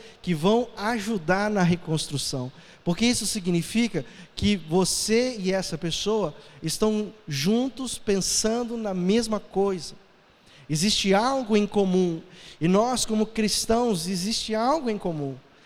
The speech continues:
É o evangelho sendo, é, expandido, sendo alcançado, alcançando pessoas, o reino de Deus sendo manifestado na vida de pessoas. Esse é o nosso propósito em comum.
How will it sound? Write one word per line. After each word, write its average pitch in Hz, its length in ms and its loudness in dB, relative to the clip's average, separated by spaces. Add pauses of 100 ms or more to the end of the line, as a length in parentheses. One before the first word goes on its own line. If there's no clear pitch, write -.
(140)
É 160 100 4
o 170 120 8
evangelho 190 720 4
sendo, 202 440 -2 (360)
é, 160 260 -4
expandido, 196 960 -2
sendo 202 380 -2
alcançado, 202 1000 -2 (320)
alcançando 226 600 2
pessoas, 196 920 0 (260)
o 156 80 -4
reino 220 280 4
de 180 140 -2
Deus 226 360 4
sendo 214 300 0
manifestado 202 840 -2
na 185 100 -2
vida 170 220 -2
de 160 100 -8
pessoas. 180 680 -2 (300)
Esse 233 280 4
é 214 40 2
o 214 60 4
nosso 202 300 0
propósito 202 760 0
em 190 80 2
comum. 175 500 2